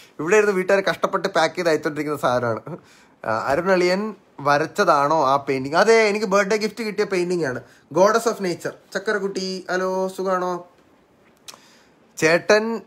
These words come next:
എന്നെങ്കിലും കവടിയാറിൽ വരും? ഞാൻ almost എല്ലാ ദിവസവും ഒക്കെ കവടിയാറിൽ വരുമല്ലോടാ. ആ, ഇഷ്ടപ്പെട്ട സീരീസ്? ഓ, ടി വി സീരീസ് അജിത് തെക്കോട്ട്. ടി വി സീരീസിനെ കുറിച്ച് നോക്കിയാൽ എനിക്ക് വാതോരാതെ സംസാരിക്കണമെന്നുണ്ട്. പക്ഷേ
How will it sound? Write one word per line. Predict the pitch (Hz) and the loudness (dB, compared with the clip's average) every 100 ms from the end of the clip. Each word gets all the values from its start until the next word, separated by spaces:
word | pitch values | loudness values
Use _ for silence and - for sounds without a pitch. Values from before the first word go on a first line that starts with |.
| - | -4
എന്നെങ്കിലും | 156 175 196 196 196 208 | -2 2 2 2 0 2
കവടിയാറിൽ | 143 156 175 175 160 | 2 4 2 2 2
വരും? | 120 | -2
ഞാൻ | 120 156 | 0 2
almost | 190 123 131 185 220 208 | 2 0 -2 2 2 2
എല്ലാ | 160 208 | 2 2
ദിവസവും | 233 214 220 202 | 4 2 0 2
ഒക്കെ | 185 | 2
കവടിയാറിൽ | 170 175 175 | 4 4 4
വരുമല്ലോടാ. | 156 143 127 117 110 120 _ _ _ _ _ - | 2 2 2 0 0 -6 _ _ _ _ _ -16
ആ, | - 113 107 107 | -6 -4 -2 -4
ഇഷ്ടപ്പെട്ട | 131 - 208 202 196 208 | -10 -2 0 0 2 2
സീരീസ്? | 190 175 175 185 180 - | 2 -4 -4 -4 -4 4
ഓ, | 247 277 285 277 269 262 240 | 6 8 6 2 2 0 -2
ടി | 196 | -6
വി | 190 | -12
സീരീസ് | 196 226 208 | -12 -12 -6
അജിത് | 165 160 202 - | -4 -4 -6 -6
തെക്കോട്ട്. | 180 - 190 156 - - _ | -6 -4 -6 -8 -14 -20 _
ടി | 170 202 | -6 -4
വി | 226 | -4
സീരീസിനെ | 247 240 240 | -6 -6 -8
കുറിച്ച് | 240 240 | -4 -2
നോക്കിയാൽ | 233 247 | 0 0
എനിക്ക് | 247 233 | -2 -2
വാതോരാതെ | 180 202 233 240 226 240 | 2 4 4 6 6 4
സംസാരിക്കണമെന്നുണ്ട്. | 233 202 196 196 196 180 151 156 | 2 0 0 0 -4 -6 -6 -6
പക്ഷേ | 156 202 | -4 -4